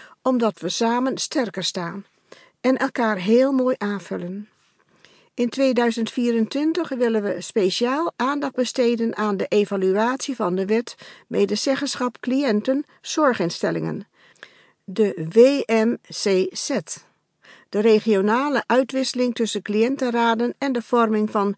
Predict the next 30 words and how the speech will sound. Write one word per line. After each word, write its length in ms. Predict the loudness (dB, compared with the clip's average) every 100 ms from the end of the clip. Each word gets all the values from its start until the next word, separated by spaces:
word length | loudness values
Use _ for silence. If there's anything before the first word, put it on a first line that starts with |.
| -8 _
zorgzame 800 | 0 2 2 2 0 2 2 0
gemeenschappen. 840 | 0 0 0 -2 -6 -6 -10 -10 _ _ _ _ -20 -20 _
Gedurende 540 | -2 2 4 4 4 2
het 220 | 0 2
jaar 340 | 0 2 -2 -2
en 120 | -2
bijvoorbeeld 500 | -2 -2 -2 -4 0
ook 220 | 0 2
tijdens 340 | 0 0 -2 -4
de 140 | -2
Week 260 | 0 0 -2
van 160 | -4
de 80 | -2
Medezeggenschap, 1000 | 0 0 -2 -4 -4 -4 -6 -6 -8 -10 -20 -20 _
die 140 | -2 0
we 120 | 0
van 300 | 0 -2 -4
zeven 580 | -8 2 4 4 0 -6
tot 240 | -4 -4
en 60 | -2
met 220 | -4 -2
elf 300 | 0 2 2
oktober 500 | -2 0 0 2 -2
tweeduizend 720 | -2 0 0 0 -2 -4 -6
vierentwintig 600 | -2 -2 -2 -2 -4 -2 0
organiseren, 840 | 0 0 -2 -2 -2 -2 -2 -6 -12 -20 -20 -12
zullen 440 | -2 2 2 4
deze 360 | 6 4 2 -2
drie 280 | 0 0 2
onderwerpen 760 | 2 2 2 2 2 -2 -4